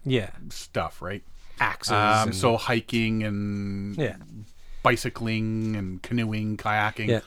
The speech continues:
Speaker 2: A lot of it's
Speaker 1: And
Speaker 2: that
Speaker 1: that's
Speaker 2: sort of
Speaker 1: about
Speaker 2: stuff.
Speaker 1: forty percent of the space, maybe thirty-five percent of the area is used in that half of
Speaker 2: In
Speaker 1: the
Speaker 2: that
Speaker 1: building.
Speaker 2: half of the building.
Speaker 1: That
Speaker 2: Yeah, the
Speaker 1: half
Speaker 2: rest
Speaker 1: of
Speaker 2: of the
Speaker 1: building.
Speaker 2: building, there's a lot
Speaker 1: There's
Speaker 2: of
Speaker 1: a
Speaker 2: it.
Speaker 1: lot more
Speaker 2: Yeah.
Speaker 1: stuff. Yeah.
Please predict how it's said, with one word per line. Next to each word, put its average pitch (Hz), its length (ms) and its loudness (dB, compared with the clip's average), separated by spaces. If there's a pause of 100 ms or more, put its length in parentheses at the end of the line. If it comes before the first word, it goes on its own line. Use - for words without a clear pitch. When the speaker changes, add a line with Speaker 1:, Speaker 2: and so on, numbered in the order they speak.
Speaker 2:
A 120 40 0
lot 123 140 6
of 110 60 0
it's - 160 -4
Speaker 1:
And 170 120 8
Speaker 2:
that 254 80 6
Speaker 1:
that's 202 100 -2
Speaker 2:
sort 226 80 0
of 226 80 8
Speaker 1:
about 196 140 2
Speaker 2:
stuff. - 100 -10
Speaker 1:
forty 185 380 4
percent 143 560 2
of 113 140 0
the 110 80 -4
space, - 540 -2
maybe 143 240 2
thirty-five 135 500 0
percent 117 420 0
of 104 180 -4
the 92 300 -4 (840)
area 127 340 6
is 98 120 0
used 104 480 0
in 151 180 10
that 143 280 6 (200)
half 139 260 6
of - 60 0
Speaker 2:
In 147 60 10
Speaker 1:
the 147 40 8
Speaker 2:
that 147 180 12
Speaker 1:
building. 127 100 2
Speaker 2:
half 120 160 6
of 107 60 -4
the 110 40 2
building. 107 220 4
Speaker 1:
That 117 60 6
Speaker 2:
Yeah, 127 80 10
the 135 80 8
Speaker 1:
half 120 40 8
Speaker 2:
rest 147 220 8
Speaker 1:
of 139 60 6
Speaker 2:
of 113 40 2
the 98 40 2
Speaker 1:
building. 104 240 2
Speaker 2:
building, 98 120 -2
there's 85 140 -6
a - 20 -10
lot 80 80 -10
Speaker 1:
There's 131 300 6
Speaker 2:
of 113 60 2
Speaker 1:
a - 20 0
Speaker 2:
it. 107 40 -4
Speaker 1:
lot 120 220 10
more 113 120 2
Speaker 2:
Yeah. - 40 2
Speaker 1:
stuff. 107 460 0
Yeah. 92 280 -4